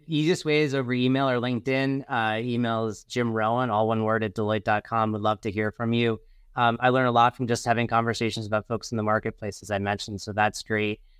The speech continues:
Uh, Gen A I Dossier is the other cool link. I think it just gives you a sense of what use cases are out there in the Gen A I space and how you can sort of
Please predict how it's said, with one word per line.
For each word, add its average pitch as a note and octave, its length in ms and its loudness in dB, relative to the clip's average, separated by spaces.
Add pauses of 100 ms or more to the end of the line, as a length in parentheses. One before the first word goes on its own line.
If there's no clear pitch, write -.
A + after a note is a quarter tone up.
(240)
Uh, B2+ 260 4
Gen C3+ 300 0
A C#3+ 140 0
I C3+ 140 2
Dossier B2 600 0
is A2 120 -2
the A2+ 80 0
other A2 180 -2
cool A#2+ 240 -2
link. B2+ 340 -2
I B2 60 -10
think B2 140 0
it A2 40 -6
just A2+ 140 -12
gives A2+ 160 -4
you A2+ 80 2
a G#2+ 60 2
sense A2+ 300 -2
of A#2 60 -6
what A2 160 0
use A2 220 -2
cases G#2+ 360 -6
are G#2+ 60 2
out G#2 220 4
there A2+ 120 2
in G#2 80 2
the G#2 80 0
Gen G2+ 220 0
A G2+ 100 0
I G2 140 0
space G#2+ 420 -8
and A2 100 -6
how G2+ 120 -2
you G#2 160 -2
can G#2 220 -4
sort A2 220 -2
of G#2+ 120 -2